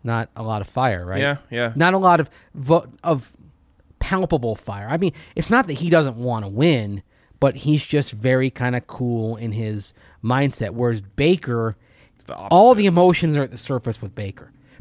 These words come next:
Speaker 1: But that, there's good and bad to that. Like, the story that was in, uh, in the Cleveland Plain Dealer by Mary,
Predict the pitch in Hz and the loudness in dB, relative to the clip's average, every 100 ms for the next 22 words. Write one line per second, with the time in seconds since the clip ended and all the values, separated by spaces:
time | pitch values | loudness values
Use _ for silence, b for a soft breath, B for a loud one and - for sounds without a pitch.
0 | - 120 139 - 147 110 143 143 120 131 | -4 2 2 4 2 4 2 4 2 2
1 | 147 127 104 101 B B 135 - 143 - | 2 0 -4 -6 B B -4 -2 -8 -2
2 | 185 214 185 139 120 127 117 120 - 135 | 2 4 4 2 0 -2 -2 -6 -6 -6
3 | 131 110 - - 123 113 - 123 - 147 | -4 -6 -12 -16 -12 -12 -10 -8 0 0
4 | 135 117 143 160 151 113 107 107 120 123 | 2 0 0 0 0 -2 -2 -2 0 -2